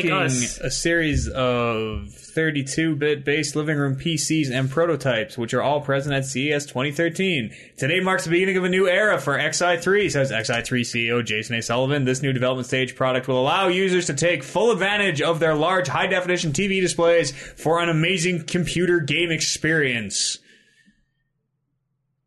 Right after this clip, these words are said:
Speaker 1: As a result, this new system could provide access to thousands of gaming titles through an integrated system that exceeds the capabilities of leading game consoles but can fit in the palm of your hand.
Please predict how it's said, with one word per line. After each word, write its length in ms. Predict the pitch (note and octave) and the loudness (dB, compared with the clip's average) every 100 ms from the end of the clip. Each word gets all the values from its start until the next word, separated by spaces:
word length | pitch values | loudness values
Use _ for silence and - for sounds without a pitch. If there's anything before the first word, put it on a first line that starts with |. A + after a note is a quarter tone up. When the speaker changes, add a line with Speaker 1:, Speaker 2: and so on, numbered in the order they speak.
| _ _ | _ _
Speaker 1:
As 160 | C#3+ E3 | -2 2
a 60 | E3 | 2
result, 400 | D3 E3 D#3 C#3+ | 4 4 4 2
this 120 | C3+ | 2
new 140 | D3 | 2
system 320 | C#3 C#3+ C#3 | 0 0 0
could 160 | B2+ C3 | 0 0
provide 260 | B2+ B2+ B2 | 2 2 0
access 380 | B2 B2+ A#2+ | -2 -2 -2
to 80 | A#2 | -2
thousands 480 | - B2+ G3 G#3 A3 | -4 0 0 2 0
of 80 | G3+ | 2
gaming 320 | A#3+ B3 G#3 | 2 2 2
titles 400 | E3+ F3 F3+ E3 | 2 4 2 2
through 180 | D#3 D#3 | 0 0
an 80 | B2+ | 2
integrated 420 | F3+ F3+ G3 F3+ | 0 2 0 0
system 420 | A3 A3 E3+ D3+ | 0 0 0 0
that 100 | C3 | 0
exceeds 340 | B2+ E3 F3 | 0 -2 -2
the 60 | E3+ | 0
capabilities 580 | F#3+ F#3 D#3+ F3 F3+ D#3 | 0 0 2 2 2 0
of 160 | D3 | 0
leading 260 | C#3 D#3 D#3+ | 0 0 0
game 240 | C#3+ E3 | 0 0
consoles 460 | D3 D3 D3 D#3 D3+ - - | 0 0 0 -2 -2 -8 -6
but 140 | - A#2+ | -4 -2
can 120 | A2 | -4
fit 280 | - D3+ C3 | -2 0 0
in 100 | D3+ | -2
the 60 | |
palm 400 | C#3 C#3 C#3+ C#3+ | -2 0 0 0
of 180 | B2+ C3+ | 0 0
your 200 | C3+ C3+ | 2 2
hand. 680 | C3 C3+ B2 G#2+ G2 F#2 | 2 2 2 0 -4 -8